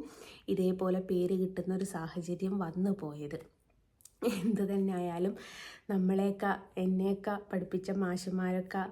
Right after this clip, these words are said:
ആ, എന്നോടൊക്കെ ചെയ്തത് നോക്കുക വെച്ചാൽ എൻ്റെ പൊന്നോ പാവത്തുങ്ങൾ. ഞാനൊക്കെ കുറേ ഐറ്റികളെ കിടത്തി വെള്ളം കുടിപ്പിച്ചിട്ടുണ്ട്. ഹോംവർക്കൊക്കെ ചെയ്തുകൊണ്ട് വരാൻ പറഞ്ഞാൽ "ആ, ഏടാ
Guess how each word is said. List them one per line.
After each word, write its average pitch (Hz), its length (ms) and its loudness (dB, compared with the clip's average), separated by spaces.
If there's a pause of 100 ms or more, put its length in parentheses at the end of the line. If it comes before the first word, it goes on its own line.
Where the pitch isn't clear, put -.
(180)
ആ, 185 80 -2 (640)
എന്നോടൊക്കെ 185 560 2
ചെയ്തത് 190 480 2 (100)
നോക്കുക 190 340 0
വെച്ചാൽ 180 380 0 (800)
എൻ്റെ 196 240 4
പൊന്നോ 180 480 2
പാവത്തുങ്ങൾ. 180 640 0 (140)
ഞാനൊക്കെ 196 380 4
കുറേ 196 340 2
ഐറ്റികളെ 208 440 2 (220)
കിടത്തി 202 420 -4 (260)
വെള്ളം 202 420 6
കുടിപ്പിച്ചിട്ടുണ്ട്. 196 760 0 (520)
ഹോംവർക്കൊക്കെ 185 640 2
ചെയ്തുകൊണ്ട് 180 480 2
വരാൻ 175 200 0
പറഞ്ഞാൽ 170 260 0
"ആ, 170 100 -2 (260)
ഏടാ 165 240 2